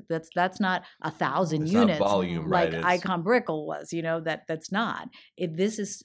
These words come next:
Speaker 1: is, uh, simply a hundred and, um, eighty-nine
Speaker 2: Eighty-nine.
Speaker 1: units in a seventy-story building that is going to be magnificent, but because it's so high, it's gonna take longer to build.
Speaker 2: Right.
Speaker 1: Never mind if you go to the Waldorf, which is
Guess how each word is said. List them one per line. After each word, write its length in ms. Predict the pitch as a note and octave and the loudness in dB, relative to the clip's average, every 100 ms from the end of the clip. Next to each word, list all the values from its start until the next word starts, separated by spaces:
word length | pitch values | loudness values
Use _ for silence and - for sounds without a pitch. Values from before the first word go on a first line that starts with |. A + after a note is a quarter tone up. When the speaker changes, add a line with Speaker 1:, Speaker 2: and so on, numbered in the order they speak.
| - | -8
Speaker 1:
is, 200 | D#3 - | -8 -6
uh, 200 | D#3+ D#3 | -4 -4
simply 420 | D#3+ F#3 F#3 F3 D#3 | -4 -6 -4 -4 -4
a 60 | |
hundred 360 | C#3+ F3+ A3 G#3+ | -4 -2 -2 -2
and, 180 | F#3 E3 | -4 -6
um, 480 | D#3 D3 C#3+ D#3+ - - - _ | -6 -6 -6 -6 -10 -16 -20 _
eighty-nine 520 | F3+ F#3 G3+ F#3 F3 F3+ | 0 2 2 2 2 2
Speaker 2:
Eighty-nine. 40 | |
Speaker 1:
units 520 | E3+ D#3 D3+ B3 - - _ - _ - | 0 0 -2 -4 -6 -16 _ -20 _ -2
in 160 | F3+ | 0
a 280 | E3 D#3+ E3 _ - | 0 -2 -4 _ -12
seventy-story 760 | - F#3+ G#3+ G3+ G3+ F3+ F3 | -2 0 2 0 -2 -2 -2
building 680 | E3 F3+ G3 F#3+ C#2+ F#3+ G3+ _ _ _ | 0 0 0 -4 -6 -6 -8 _ _ _
that 380 | E3 E3 D#3 D3+ - | -4 -2 -2 -4 -8
is 180 | E3 C#3+ | -10 -6
going 220 | E3+ E3 | -4 -4
to 60 | D#3+ | -4
be 120 | D#3 - | -8 -8
magnificent, 800 | D#3+ D#3 D#3 G#3+ C4 F3+ D3+ - - | -6 -4 -2 -2 -2 -4 -6 -6 -4
but 100 | E3 | -4
because 300 | E3+ E3+ D3 | -4 -6 -6
it's 180 | D3+ - - | -10 -14 -12
so 200 | D#3 D3 | -8 -10
high, 580 | - - A3+ B3 - D#3+ - - | -10 -4 -2 -2 -4 -10 -12 -10
it's 160 | E3 | -8
gonna 180 | - D#3+ | -4 -4
take 240 | D#3 D3+ | -4 -8
longer 380 | C#3+ C#3+ C#3+ - | -6 -6 -6 -10
to 120 | - | -14
build. 320 | - D#2 A#2+ - - - | -12 -12 -12 -16 -20 -18
Speaker 2:
Right. 260 | D#2+ D2+ | -14 -10
Speaker 1:
Never 300 | - F3+ G3 | 0 2 2
mind 400 | F3+ E3 D#3 D#3 - | 2 0 -2 -4 -8
if 100 | D#3 | -10
you 100 | D3 | -6
go 140 | D3+ | -6
to 80 | D3 | -6
the 140 | D3+ D3 | -6 0
Waldorf, 540 | E3+ A#3+ G#3+ D#3 D3+ | 2 2 2 -6 -8
which 180 | D#3 D3+ | -8 -6
is 240 | D#3 D3 | -6 -6